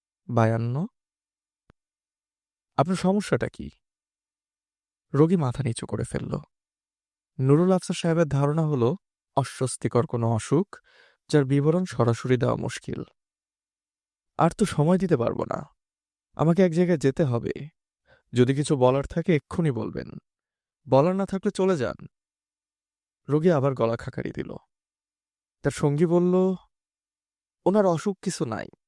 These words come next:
"অসুখ কিছু নেই, তা এসেছেন কেন?" "ওনারে পিঁপড়ায় কামড়ায়।" "কি বললেন?" "পিঁপড়ায় কামড়ায়, পিপিলিকা।" ডাক্তারি করতে গেলে অধৈর্য হওয়া চলে না,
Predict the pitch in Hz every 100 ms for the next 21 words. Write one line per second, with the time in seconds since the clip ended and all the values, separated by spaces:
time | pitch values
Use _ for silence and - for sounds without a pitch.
0 | _ _ _ _ _ _ _ _ _ _
1 | _ _ _ _ - 143 208 - 208 -
2 | 208 151 101 92 - _ _ _ 190 190
3 | 233 220 160 113 - - - _ _ _
4 | _ _ _ _ _ _ _ - 147 165
5 | 175 175 - 214 - 127 107 101 - -
6 | - - _ _ _ _ _ _ _ _
7 | _ _ _ - 127 113 110 196 320 _
8 | _ _ _ _ _ _ _ _ _ 214
9 | - 175 120 120 107 71 50 139 _ _
10 | - 185 208 147 - - 147 _ _ _
11 | _ _ _ _ _ _ _ _ _ _
12 | _ _ 139 135 - 196 196 196 - 202
13 | 180 123 117 185 120 113 123 113 123 127
14 | - - - -